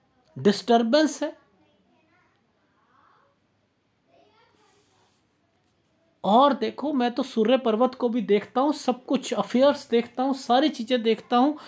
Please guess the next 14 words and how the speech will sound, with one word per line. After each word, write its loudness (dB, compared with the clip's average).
लेकिन -4
इन्होंने 0
कुछ -8
नहीं -4
बताया -12
था। -20
देखो, -8
इनके 2
भाई 0
बहुत 2
बारी 4
आ 2
रहा 2
है, 0